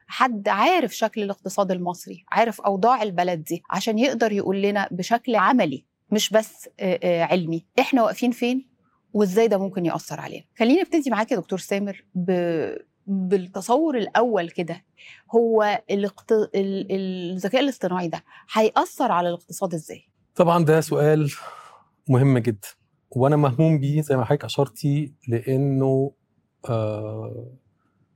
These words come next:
Speaker 2: السرعة اللي بتتم بيه التغييرات في التكنولوجيا سرعة، آه، غير مسبوقة في تقديري. وأنا عاجبني جدا الإشارة اللي حضرتك عملتيها بالمقارنة من الثورة المعلوماتية أو الثورة التكنولوجية أو ما يسمى بالثورة الصناعية الرابعة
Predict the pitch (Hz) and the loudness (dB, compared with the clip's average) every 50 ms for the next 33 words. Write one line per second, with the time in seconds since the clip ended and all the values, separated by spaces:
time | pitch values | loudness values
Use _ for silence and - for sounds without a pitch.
0 | _ _ _ _ _ _ - 139 - - - 165 165 170 156 139 131 120 113 113 | _ _ _ _ _ _ -2 -2 -2 0 0 2 4 4 6 4 4 2 0 -2
1 | - - - - 156 156 139 123 113 127 135 135 131 120 113 - _ _ - 131 | -2 -2 -2 -2 0 2 2 0 0 0 0 0 0 -2 -4 -8 _ _ -8 -8
2 | 120 - - 117 107 110 113 117 123 127 117 - - - 117 - - - 113 - | -4 -2 -2 0 0 0 2 2 2 2 0 0 -4 -6 -6 -4 -2 -4 -2 0
3 | 131 123 127 127 123 - 139 127 131 127 - _ _ _ _ - - - 147 139 | 0 0 0 0 -2 -2 -2 -2 -2 -4 -8 _ _ _ _ -20 -4 0 2 4
4 | 131 120 120 120 120 117 113 113 113 _ _ _ _ _ _ _ _ - - - | 4 4 4 4 4 2 2 -2 -6 _ _ _ _ _ _ _ _ -20 -14 -8
5 | 120 113 110 107 104 104 110 139 156 151 131 117 107 117 120 127 - - - - | -6 -6 -4 -4 -4 0 2 2 4 4 2 0 0 -2 -4 -4 -4 -6 -10 -8
6 | - 117 107 104 107 110 110 120 139 - _ _ _ _ _ _ _ _ _ _ | -6 -6 -6 -6 -4 -4 -4 -6 -6 -8 _ _ _ _ _ _ _ _ _ _
7 | - - _ _ _ _ - 143 139 131 127 135 156 170 175 151 143 151 160 147 | -20 -20 _ _ _ _ 2 2 4 4 4 2 2 2 2 2 2 2 0 0
8 | 151 151 147 139 127 139 - - 147 147 139 - - 135 135 131 - 123 113 113 | 0 0 0 0 -2 -2 0 0 0 0 0 0 0 0 0 0 0 -2 -2 -2
9 | 110 - - - 143 139 127 131 135 135 131 131 120 113 113 110 113 110 - - | -4 -8 -6 -6 -4 -2 0 0 0 0 0 -2 -2 -4 -4 -4 -6 -4 0 0
10 | 135 131 123 117 113 110 113 110 110 110 110 113 113 117 113 113 - - - 131 | 0 2 0 0 0 -2 -2 -4 -4 -6 -6 -6 -8 -10 -10 -12 -6 0 2 2
11 | 131 127 123 123 113 110 113 104 101 113 110 110 104 - - 120 120 120 123 120 | 2 2 2 2 0 2 2 2 2 2 0 -2 -4 -4 -2 -2 -2 -2 -2 -4
12 | 120 123 131 135 131 120 113 113 - - - 127 120 120 110 - - - - 120 | -4 -4 -4 -6 -6 -8 -8 -10 -4 0 0 2 2 2 0 -2 -6 -6 -4 -2
13 | 110 110 107 - 123 120 123 127 127 117 117 123 120 120 117 113 - 127 123 120 | -2 -2 -2 0 0 0 0 0 0 0 0 0 0 0 -2 0 0 0 0 0
14 | 117 117 - - - 123 123 120 110 - - 123 113 110 113 120 120 - 127 123 | -2 -4 -4 -2 0 2 2 2 0 -2 -2 -2 0 0 0 0 0 0 -2 -2
15 | - 139 160 156 | -2 -2 -4 -4